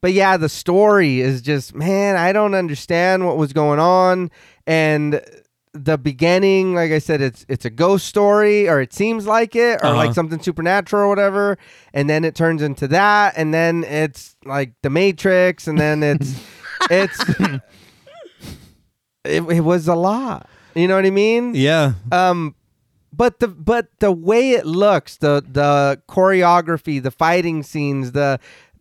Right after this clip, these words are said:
Speaker 1: everything that's going on, like, it looks good.
Speaker 2: Mm-hmm.
Speaker 1: The scenes following her through the house, all, you know what I mean? All the, the back and forth, like, it looks good. But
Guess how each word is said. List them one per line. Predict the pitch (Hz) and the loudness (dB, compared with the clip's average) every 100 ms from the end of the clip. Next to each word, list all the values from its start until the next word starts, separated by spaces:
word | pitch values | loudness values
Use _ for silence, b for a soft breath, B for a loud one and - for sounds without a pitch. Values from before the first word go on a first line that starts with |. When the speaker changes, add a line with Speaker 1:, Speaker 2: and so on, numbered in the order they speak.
| - | -8
Speaker 1:
everything | 165 196 180 196 214 - 214 202 | 0 0 0 -2 -2 -2 -2 0
that's | 190 - | -4 -4
going | - 180 185 170 | 0 2 2 2
on, | 165 175 170 151 | 2 4 2 0
like, | 147 | -2
it | 180 180 | -2 -2
looks | 160 175 240 262 - | 0 2 2 2 -6
good. | 131 117 240 370 330 127 117 117 | -8 0 2 2 2 0 -2 -2
Speaker 2:
Mm-hmm. | 156 160 190 | 0 2 2
Speaker 1:
The | 175 | 0
scenes | - 254 262 240 | 0 -2 0 -2
following | - 214 220 220 214 | 0 2 4 2 2
her | 208 | -2
through | - 196 | 0 0
the | 185 | 0
house, | 139 175 185 185 147 - | -2 0 4 4 2 0
all, | 165 185 | 0 2
you | 190 | 0
know | 196 | 0
what | 202 202 | 0 0
I | |
mean? | 208 208 214 208 | 0 0 0 0
All | 196 196 | 2 2
the, | 202 202 160 | 2 -2 -4
the | 156 170 | -2 0
back | 143 165 175 - | 0 0 0 -2
and | 170 | -6
forth, | - 185 185 | -2 -2 0
like, | 180 | -2
it | 170 196 | 0 -2
looks | 175 196 190 147 | 0 0 -2 -8
good. | 123 160 220 170 120 113 b b b b | -2 0 2 2 0 -8 b b b b
But | 180 185 160 | 0 0 -2